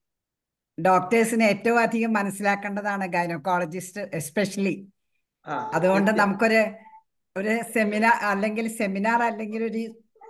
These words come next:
Speaker 1: Zoom ക്ലാസ് തന്നെ ഇതിനെക്കുറിച്ച് സ്വാമിജി എടുക്കണം. കാരണം
Speaker 2: ആ, അത്
Speaker 1: എനിക്ക്
Speaker 2: തീർച്ചയായിട്ടും. അത്
Speaker 1: പലപ്പോഴും
Speaker 2: നമുക്ക്
Speaker 1: ആ.
Speaker 2: ഭാവിയില്, ആ, അത് നേരിട്ട്,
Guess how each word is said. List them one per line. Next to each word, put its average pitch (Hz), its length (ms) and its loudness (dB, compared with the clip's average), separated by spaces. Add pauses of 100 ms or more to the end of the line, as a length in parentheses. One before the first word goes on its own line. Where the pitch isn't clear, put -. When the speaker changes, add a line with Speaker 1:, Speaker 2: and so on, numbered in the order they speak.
(360)
Speaker 1:
Zoom 247 260 0
ക്ലാസ് 233 400 0
തന്നെ 240 360 -4
ഇതിനെക്കുറിച്ച് 208 540 -2
സ്വാമിജി 190 460 -2
എടുക്കണം. 185 600 0
കാരണം 202 480 2
Speaker 2:
ആ, 151 160 -8
അത് 160 100 -4
Speaker 1:
എനിക്ക് 175 120 -10
Speaker 2:
തീർച്ചയായിട്ടും. 220 540 2
അത് 240 80 4
Speaker 1:
പലപ്പോഴും 277 440 2
Speaker 2:
നമുക്ക് 175 500 -8
Speaker 1:
ആ. 196 40 -6
Speaker 2:
ഭാവിയില്, 160 680 -2 (440)
ആ, 131 280 -2
അത് 175 260 -2
നേരിട്ട്, 220 760 -2